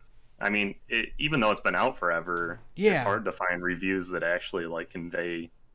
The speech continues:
Speaker 1: good information about it. Or, I mean, just it's something you have to experience. So,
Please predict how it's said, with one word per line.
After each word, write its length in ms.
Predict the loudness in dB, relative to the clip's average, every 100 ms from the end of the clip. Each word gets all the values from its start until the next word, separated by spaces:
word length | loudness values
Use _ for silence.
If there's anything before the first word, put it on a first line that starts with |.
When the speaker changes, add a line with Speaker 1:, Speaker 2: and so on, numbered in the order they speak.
| 0
Speaker 1:
good 180 | 2 2
information 680 | -2 -4 -2 -2 -4 -4 -2
about 360 | 2 2 4
it. 180 | 2 2
Or, 300 | 2 4 4
I 80 | 2
mean, 300 | 0 0 -4 -10
just 180 | -10 -6
it's 120 | -4
something 240 | -2 0 0
you 80 | 0
have 120 | -2
to 80 | -6
experience. 640 | -10 -8 -6 -6 -8 -10
So, 300 | -8 -6 -8